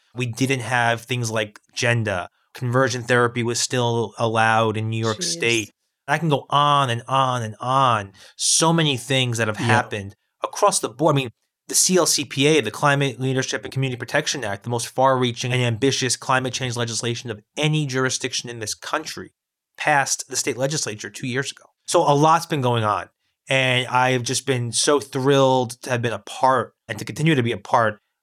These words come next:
Speaker 1: of that work, because I think when I came into office, we promised a lot of change. We promised to change the direction of the state and to really shift things in a different direction.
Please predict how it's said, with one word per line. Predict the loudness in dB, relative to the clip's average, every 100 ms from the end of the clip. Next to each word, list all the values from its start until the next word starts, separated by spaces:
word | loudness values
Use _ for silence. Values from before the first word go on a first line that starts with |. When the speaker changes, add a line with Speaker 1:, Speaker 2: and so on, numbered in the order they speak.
| _ 2
Speaker 1:
of | 2 2
that | 2 0 0
work, | 2 2 0 -8
because | -8 -4 -4
I |
think | -4 -4 -6 -8 -20 _ -4
when | 0 0
I | -2
came | -2 -2
into | 0 -2
office, | 2 2 2 0 -2 -4
we | -8
promised | -2 0 0 -2 -4 -4
a |
lot | 0 2 2
of | 0
change. | -4 -4 -4 -6 -8 -8
We | -10
promised | -6 -4 -2 -2 -4 -6
to |
change | -8 -6 -4 -4
the | -2 -2
direction | -2 -4 -8
of | -6
the |
state | -4 -2 0 0 -2 _ _ _ _ _ _ -10
and | -4
to | -2
really | -2
shift | -2 -2 -2
things | -4 -4
in | -4
a |
different | -6 -2
direction. | 0 0 -2 -4 -6